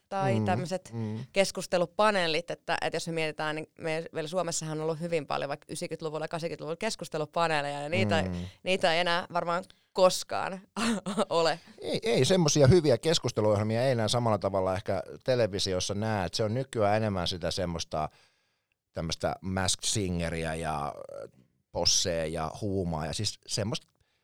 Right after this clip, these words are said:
Speaker 2: m-, mun näkökulmasta niin saa vaan suorittaa semmoista ihan aivoton paskaa, mitä mä en niinku voi niinku, anteeksi nyt kun mä käytän rumaa kieltä, vittu katsoa sekuntiakaan, <laughs> koska mu-, mun mieli syöpyy sellaisesta pienimmän yhteisen nimittäjän sonnasta.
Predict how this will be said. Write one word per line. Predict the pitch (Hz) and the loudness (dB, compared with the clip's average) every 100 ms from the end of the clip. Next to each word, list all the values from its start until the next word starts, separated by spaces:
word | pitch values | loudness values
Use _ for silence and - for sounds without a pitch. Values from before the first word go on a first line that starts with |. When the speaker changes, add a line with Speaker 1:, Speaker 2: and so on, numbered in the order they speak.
| _ _ _ _ _ - - _ - 156 | _ _ _ _ _ -20 -20 _ -18 -4
Speaker 2:
m-, | 175 - | -4 2
mun | 185 185 143 147 | 6 8 8 6
näkökulmasta | 156 214 160 160 147 - | 2 2 2 2 2 2
niin | 131 | 4
saa | 139 | 6
vaan | 120 | 6
suorittaa | 127 127 127 | 6 4 4
semmoista | 123 117 | 0 2
ihan | 123 117 | 2 4
aivoton | 117 101 85 - | 4 4 -2 -6
paskaa, | - 78 - - 65 78 | -4 -2 -2 -4 -6 -6
mitä | 101 117 | -2 -2
mä | 117 | 0
en | 117 | -2
niinku | 117 117 113 | -4 -6 0
voi | 127 123 | 2 4
niinku, | 113 110 - _ | 0 -4 -10 _
anteeksi | - 117 110 104 | -6 -2 -2 -2
nyt | - | -4
kun | 113 | -6
mä | 101 | 0
käytän | 117 113 107 | 2 4 4
rumaa | 127 107 | 6 4
kieltä, | 113 104 | 2 -2
vittu | 123 - | -4 -4
katsoa | - 113 117 | -2 0 2
sekuntiakaan, | 107 120 107 85 123 - - 170 - 165 156 | 4 2 0 -4 -6 -6 0 2 6 6 6
<laughs> | |
koska | 156 151 | 6 6
mu-, | 143 170 170 170 | 4 2 2 6
mun | 170 | 4
mieli | 170 185 151 120 | 6 6 6 6
syöpyy | - 127 110 - 92 | 6 6 6 4 -2
sellaisesta | 87 101 95 92 90 87 - - - - - - 120 - | 0 2 2 -2 -4 -4 -6 -18 -20 -20 -20 -20 -18 -2
pienimmän | 139 127 107 95 | 4 4 4 2
yhteisen | 107 110 104 95 90 | 4 2 2 0 0
nimittäjän | 95 95 - - 80 | 0 -2 -2 0 0
sonnasta. | 87 98 92 82 95 | 2 2 2 -2 -4